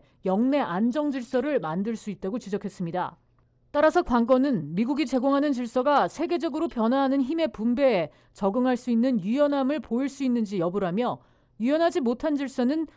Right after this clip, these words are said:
미국과 신흥 강대국 간 정치적 갈등을 증대시킬 것으로 국가정보위는 예상했습니다.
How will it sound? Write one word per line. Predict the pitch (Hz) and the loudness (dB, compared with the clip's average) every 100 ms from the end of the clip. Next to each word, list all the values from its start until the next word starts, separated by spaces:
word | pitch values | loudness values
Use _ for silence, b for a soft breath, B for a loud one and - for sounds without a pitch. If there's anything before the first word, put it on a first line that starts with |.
| b | b
미국과 | - 220 269 - 233 139 139 | -6 -2 -2 0 0 0 -4
신흥 | - 349 339 254 | -6 -4 -2 -4
강대국 | - 202 240 254 233 - | -2 0 0 -2 -6 -2
간 | 285 233 156 | 0 0 -2
정치적 | 190 240 269 302 | -2 -2 0 -2
갈등을 | 269 262 247 247 269 - | 0 0 0 2 0 0
증대시킬 | - 262 311 302 - 269 | 0 2 2 -2 -4 -4
것으로 | 220 202 208 240 | -2 -2 0 0
국가정보위는 | - 190 220 202 180 165 185 220 | -2 -4 -2 0 -2 -2 0 0
예상했습니다. | 165 175 165 165 160 151 | 0 -2 -4 -4 -2 -4